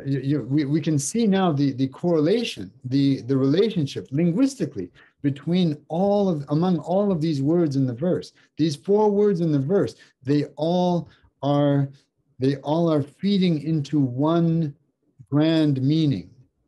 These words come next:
right? And that meaning is ultimate protection. Iman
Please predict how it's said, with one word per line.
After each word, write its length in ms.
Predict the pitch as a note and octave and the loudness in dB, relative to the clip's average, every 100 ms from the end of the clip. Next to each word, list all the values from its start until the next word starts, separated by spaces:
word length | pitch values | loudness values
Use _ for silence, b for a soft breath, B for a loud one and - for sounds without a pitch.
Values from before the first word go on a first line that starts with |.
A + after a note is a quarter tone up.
| - | -10
right? 240 | A2 A#2 - | -8 -8 -6
And 180 | B2+ C3 | -4 -2
that 180 | D3 C3 | -2 -2
meaning 440 | D3+ D3 C#3 C3+ B B - | 0 2 0 -2 B B -6
is 420 | B2+ C3 B2 A2+ - _ _ _ _ | -2 -2 -2 -10 -20 _ _ _ _
ultimate 520 | D3+ D#3 C#3+ C#3 B2+ - _ _ _ | -2 -2 -2 -2 -2 -8 _ _ _
protection. 600 | C3+ B2+ B2+ A2 - F2+ - _ _ - | -6 -4 -8 -8 -16 -20 -20 _ _ -6
Iman 560 | C3 C3 D3+ E3+ E3+ | -2 0 2 0 -2